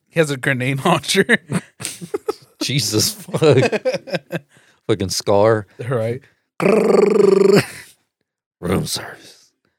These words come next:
Speaker 2: DoorDash for Terrence. <laughs> Shout out to Terrence. Uh, who's that other person in the Discord? S C S four twenty four twenty?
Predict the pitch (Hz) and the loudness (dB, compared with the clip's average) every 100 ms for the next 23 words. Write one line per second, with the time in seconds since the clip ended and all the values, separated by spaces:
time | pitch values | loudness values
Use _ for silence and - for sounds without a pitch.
0 | _ _ _ _ - 92 85 82 78 87 | _ _ _ _ -6 -2 0 0 -2 -6
1 | - 92 82 76 - - - - 277 254 | -4 -2 -2 -4 -8 -14 -8 -4 -2 -4
2 | - - 208 - 165 - 160 _ _ _ | -8 -14 -14 -10 -12 -8 -10 _ _ _
3 | _ _ _ _ _ _ _ _ _ _ | _ _ _ _ _ _ _ _ _ _
4 | _ _ _ _ _ _ _ _ _ _ | _ _ _ _ _ _ _ _ _ _
5 | _ - 82 76 - - 85 80 82 - | _ -8 -6 -8 -10 -14 -10 -10 -12 -20
6 | _ - - - - _ _ _ _ _ | _ -14 -12 -12 -18 _ _ _ _ _
7 | - 104 120 123 - 127 247 320 233 208 | -6 -2 -2 -4 -8 -4 -2 2 2 2
8 | 180 170 175 151 143 110 98 120 - 101 | 0 0 0 0 0 0 0 -2 0 -2
9 | 90 82 _ _ _ 110 117 - - - | -2 -4 _ _ _ 0 0 -4 -10 -8
10 | 127 120 120 120 131 - - - 117 113 | -6 -2 2 4 2 0 -10 -4 -2 -2
11 | 123 120 123 123 127 117 127 127 139 | -4 -2 -2 0 0 0 -4 -6 -8